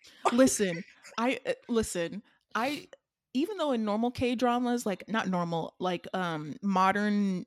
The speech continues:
Speaker 2: set in present time K-dramas, triang-, love triangles bother me, like, to no end. In
Speaker 1: Right.
Speaker 2: historicals, they're so painful because it's like,
Speaker 1: <laughs>
Speaker 2: it's like
Speaker 1: 'Cause
Speaker 2: they
Speaker 1: they
Speaker 2: drag it so hard.
Speaker 1: They drag it. First of all, they drag it.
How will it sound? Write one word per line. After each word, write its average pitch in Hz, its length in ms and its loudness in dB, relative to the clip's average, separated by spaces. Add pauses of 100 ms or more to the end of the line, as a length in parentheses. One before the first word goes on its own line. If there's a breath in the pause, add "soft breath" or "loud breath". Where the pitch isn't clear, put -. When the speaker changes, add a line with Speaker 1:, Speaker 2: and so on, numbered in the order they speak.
(140)
Speaker 2:
set - 260 0
in 196 160 0
present 196 360 -2
time 190 220 0
K-dramas, 185 520 0
triang-, 185 380 -2
love 185 220 0
triangles 190 380 -2
bother 180 360 2
me, 180 160 0
like, 165 220 -2
to 190 100 -4
no 170 220 2
end. 180 380 0 (280 loud breath)
In 202 120 4
Speaker 1:
Right. 202 100 6
Speaker 2:
historicals, 247 500 4
they're 185 120 4
so 208 340 6
painful 202 560 0
because 185 220 -6
it's - 180 -10
like, 170 300 -4
Speaker 1:
<laughs> - 720 0
Speaker 2:
it's - 240 -2
like 233 220 0
Speaker 1:
'Cause 330 140 4
Speaker 2:
they 220 80 8
Speaker 1:
they 381 100 10
Speaker 2:
drag 220 420 6
it 202 140 8 (160)
so 226 400 4
hard. 190 640 -4 (120)
Speaker 1:
They 254 200 6
drag 208 420 4
it. 311 160 4
First 320 280 4
of 214 80 0
all, 180 120 2
they 185 140 4
drag 208 420 4
it. 147 160 -4